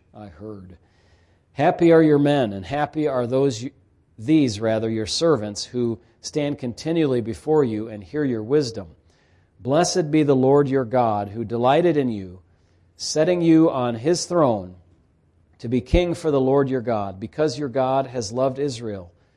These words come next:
to establish them forever. Therefore he made you king over them, to do justice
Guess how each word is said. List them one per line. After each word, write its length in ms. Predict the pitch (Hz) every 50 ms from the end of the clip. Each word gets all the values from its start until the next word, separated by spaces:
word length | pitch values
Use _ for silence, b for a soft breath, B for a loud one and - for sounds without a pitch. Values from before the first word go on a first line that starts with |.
| _ _ _ _ _
to 120 | - 120
establish 640 | 107 101 - - 131 135 139 147 156 165 156 - -
them 180 | 160 156 156
forever. 640 | 143 - - 156 - 151 147 139 113 107 92 87 87 _ _
Therefore 540 | - 110 123 135 135 131 - 143 147 139 131
he 180 | - - 135 123
made 280 | 123 127 123 123 117
you 160 | 110 147 165
king 380 | - - - 175 175 143 117 117
over 300 | 131 143 170 160 156 139
them, 340 | 110 110 104 101 95 92 92 _ _ _ _ _ _ _ _ _ _ _ _
to 140 | - 143 135
do 240 | 117 151 160 160
justice 800 | 151 127 147 143 139 143 - - - 135 127 - - - -